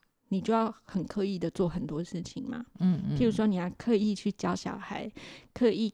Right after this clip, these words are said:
Speaker 1: 改变小孩选择做什么，然后他们怎么样去生活，然后希望我们的小孩跟我们，或者是跟我们的上一代不一样，希望我们的未来有一个特定的样子。
Speaker 2: 哎，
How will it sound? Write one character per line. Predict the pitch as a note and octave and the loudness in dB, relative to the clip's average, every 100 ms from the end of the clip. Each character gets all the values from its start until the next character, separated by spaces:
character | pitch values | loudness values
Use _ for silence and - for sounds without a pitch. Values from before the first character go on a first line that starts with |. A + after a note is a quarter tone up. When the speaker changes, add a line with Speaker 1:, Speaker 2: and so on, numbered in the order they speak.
| - | -2
Speaker 1:
改 | E3 - | -4 0
变 | A#3+ A3 F#3 | 2 2 0
小 | - D#3+ | -4 -6
孩 | - - - - _ | -6 -10 -10 -12 _
选 | - - F#3+ E3 E3 | -16 -4 0 0 -2
择 | E3 E3 - | -4 -6 -4
做 | - G3 F3+ | 4 4 4
什 | - - | -4 -6
么， | - - | -6 -6
然 | F3 | -2
后 | F#3+ | -2
他 | - F#3 | -2 -4
们 | F3 E3+ | -4 -6
怎 | - - | -8 -6
么 | C3+ | -4
样 | E3+ F3 | -4 -6
去 | F3 F3 | -6 -8
生 | - D3+ D#3 F3+ | -6 -6 -6 -6
活， | G#3 - A3 - - _ _ _ _ _ _ _ _ - | -6 -6 -8 -10 -20 _ _ _ _ _ _ _ _ -2
然 | F#3 G#3 | 2 4
后 | A3 | 2
希 | - - A3 A#3 | 0 -6 2 6
望 | A#3+ A3 F3 | 8 6 4
我 | E3 | 0
们 | D#3 | 0
的 | E3 | -2
小 | - | -4
孩 | D3 D3 | -6 -6
跟 | - F#3 G3 | -4 -2 0
我 | F#3 - | 0 0
们， | - G3+ | -2 -2
或 | G3 | -2
者 | F#3+ | -2
是 | - F#3 | -4 -2
跟 | F#3 | 0
我 | F#3 | 0
们 | E3 D#3 | -2 -4
的 | F#3 | -4
上 | G3+ F3 | -2 -2
一 | D#3+ | -2
代 | F3 E3 | -4 -6
不 | - E3 | -4 -4
一 | |
样， | D#3+ E3 D#3+ | -4 -4 -6
希 | - A3 | -4 2
望 | A3+ G3+ F3 | 4 4 2
我 | D#3+ | -2
们 | D3+ D#3+ | -4 -6
的 | - | -2
未 | F#3+ F3 | -2 -2
来 | D#3+ - | -4 -6
有 | B2+ | -6
一 | B2+ | -4
个 | E3 F3+ | -4 -6
特 | - G#3 | -2 0
定 | E3+ F3+ D#3 | 0 -2 -2
的 | D3 G#3 - _ _ | -6 -10 -16 _ _
样 | G3 F#3+ G3 | -4 -2 -8
子。 | - - - - _ _ - _ _ _ _ - - - - | -16 -20 -20 -20 _ _ -20 _ _ _ _ -18 -16 -16 -20
Speaker 2:
哎， | _ | _